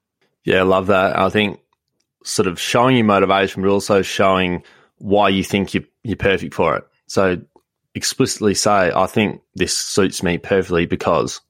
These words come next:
or, "I can do this great because I did this."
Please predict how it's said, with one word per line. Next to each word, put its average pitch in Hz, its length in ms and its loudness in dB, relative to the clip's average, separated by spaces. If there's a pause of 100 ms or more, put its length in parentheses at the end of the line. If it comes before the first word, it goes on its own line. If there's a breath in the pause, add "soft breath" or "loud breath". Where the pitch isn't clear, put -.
(140)
or, 87 300 2
"I 90 80 2
can 92 160 -2
do 87 160 2
this 85 260 0
great - 540 -4
because 87 500 -2
I 82 160 0
did 80 160 -4
this." 76 300 -4